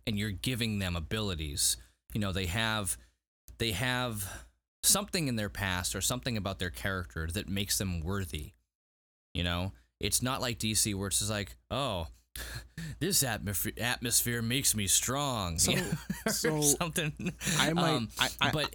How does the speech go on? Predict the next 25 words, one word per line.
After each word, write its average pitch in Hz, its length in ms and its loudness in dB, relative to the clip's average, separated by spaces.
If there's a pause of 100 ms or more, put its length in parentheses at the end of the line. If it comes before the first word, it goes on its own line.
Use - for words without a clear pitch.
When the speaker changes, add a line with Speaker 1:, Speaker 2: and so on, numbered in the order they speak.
Speaker 2:
I'm 170 100 6
Speaker 1:
here 214 200 6
Speaker 2:
going 196 100 6
Speaker 1:
it's 190 60 2
Speaker 2:
to 175 80 6
Speaker 1:
like 139 80 4
you, 160 100 6
Speaker 2:
say 147 60 2
some- 139 180 8
Speaker 1:
Spider-Man, 135 420 2
for 110 140 0
example. 98 460 0
Spider-Man 147 560 2
is 113 100 0
a 113 40 0
s-, - 280 6
he's, 123 260 0
uh, 98 220 -2
Peter 165 220 0
Parker's 147 420 -2
a 101 80 0
smart - 480 4
kid, 90 400 -2 (460)
you 113 100 2
know, 95 320 0